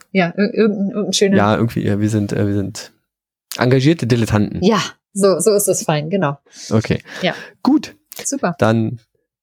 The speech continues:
Speaker 2: bleibt uns jetzt noch die Verabschiedung und natürlich, bevor wir das jetzt machen, der Feedback-Hinweis-Blog und gängiger Social-Media-Hinweis. Franzi, wie kann man uns erreichen?
Speaker 1: Man kann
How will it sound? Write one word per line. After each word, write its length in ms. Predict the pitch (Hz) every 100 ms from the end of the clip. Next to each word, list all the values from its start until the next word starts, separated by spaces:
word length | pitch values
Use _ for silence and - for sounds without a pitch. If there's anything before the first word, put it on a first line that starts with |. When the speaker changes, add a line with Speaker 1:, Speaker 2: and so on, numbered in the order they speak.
| _
Speaker 2:
bleibt 220 | 101 120
uns 160 | 143 139
jetzt 180 | 139 143
noch 120 | 131
die 100 | 131
Verabschiedung 440 | - - - 156
und 120 | 185
natürlich, 520 | 196 151 151 135 - -
bevor 280 | 127 127
wir 80 | 127
das 160 | 117 117
jetzt 140 | 113
machen, 340 | 107 107 107 98
der 420 | 101 98 95 92
Feedback-Hinweis-Blog 1200 | - 185 - 113 165 - 92 - 98 131 - - _
und 480 | 107 107 113 - - _ - _ -
gängiger 440 | 104 110 104 101
Social-Media-Hinweis. 1040 | - 117 120 110 104 107 85 87 80 80
Franzi, 260 | - 113 107
wie 80 | 131
kann 140 | 139
man 80 | 127
uns 100 | 113
erreichen? 400 | 113 95 85 - - - - -
Speaker 1:
Man 320 | 214 254 269
kann 340 | 269 220 233